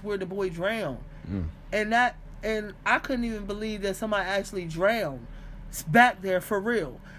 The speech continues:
Speaker 1: Because I didn't believe the story. It was just a story that they was telling and I wanted to see.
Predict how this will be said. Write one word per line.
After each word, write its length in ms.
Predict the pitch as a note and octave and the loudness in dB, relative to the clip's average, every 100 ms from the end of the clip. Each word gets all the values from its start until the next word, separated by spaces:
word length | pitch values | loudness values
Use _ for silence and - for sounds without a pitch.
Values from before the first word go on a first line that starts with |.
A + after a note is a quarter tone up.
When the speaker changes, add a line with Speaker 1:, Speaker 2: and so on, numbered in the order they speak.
| - | -6
Speaker 1:
Because 240 | A3+ B3 | 0 4
I 140 | A#3 A#3 | 6 4
didn't 200 | A#3 G#3+ | 2 -4
believe 340 | G#3+ A3+ G#3+ | -4 -4 -4
the 60 | G3 | -4
story. 360 | - C#4 A3+ | -2 0 2
It 100 | G3 | 0
was 140 | G#3+ G3+ | -2 -4
just 180 | G3 F#3+ | -6 -6
a 60 | |
story 320 | D#3+ A#3+ A3 | -4 0 0
that 160 | F#3+ F#3+ | 0 -2
they 120 | G3 | -2
was 140 | F#3 E3+ | -4 -2
telling 360 | C4+ B3+ G#3+ | -2 0 -2
and 100 | G3+ | 0
I 120 | G3+ | 2
wanted 280 | A#3 G#3+ G#3 | 0 -2 -4
to 60 | A3 | -6
see. 400 | - F4 D4 | -4 -2 -2